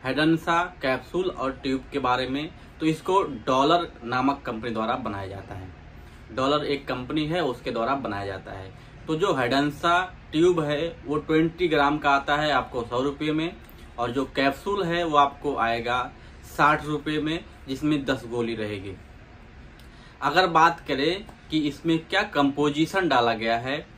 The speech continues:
तो जो ट्यूब है इसमें डाला गया है lanolin और lidocaine, menthol,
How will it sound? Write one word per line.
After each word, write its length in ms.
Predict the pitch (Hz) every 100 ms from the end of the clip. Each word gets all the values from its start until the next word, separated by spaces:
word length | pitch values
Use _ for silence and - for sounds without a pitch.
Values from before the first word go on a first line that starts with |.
| - - -
तो 80 |
जो 160 | 147 175
ट्यूब 440 | 170 - 185 208
है 260 | 175 165 175 175
इसमें 360 | 143 139 151
डाला 260 | 139 131 135
गया 220 | 131 135
है 420 | 135 135 135 139 - - - - 113
lanolin 720 | 120 135 156 165 165 175 190 196 - - - - - - - - -
और 240 | 110 113
lidocaine, 680 | 120 131 147 165 165 165 180 185 - - 113
menthol, 640 | 123 131 131 139 147 165